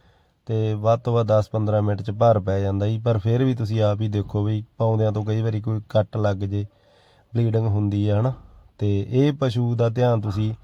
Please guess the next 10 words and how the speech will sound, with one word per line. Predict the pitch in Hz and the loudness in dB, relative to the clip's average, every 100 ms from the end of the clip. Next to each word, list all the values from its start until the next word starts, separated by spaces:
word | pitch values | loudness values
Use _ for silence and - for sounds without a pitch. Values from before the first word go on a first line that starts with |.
| _ _ _ - - - | _ _ _ -20 -16 0
ਕਿਵੇਂ | 139 139 143 | 4 6 6
ਰੱਖਣਾ, | 131 - 110 110 | 4 0 0 0
ਕਿੰਨਾ | 107 113 113 | 0 2 2
ਟਾਈਮ | 110 107 107 | 4 2 2
ਰੱਖਣਾ, | 104 - 107 | -2 -2 0
ਇਹ | 117 | 0
ਤੁਹਾਨੂੰ | 117 110 107 113 104 _ 110 | 0 0 2 -2 -4 _ 0
ਦੱਸਦੇ | 104 92 101 101 | 0 2 0 0
ਹਾਂ | |
ਜੀ। | 107 | -2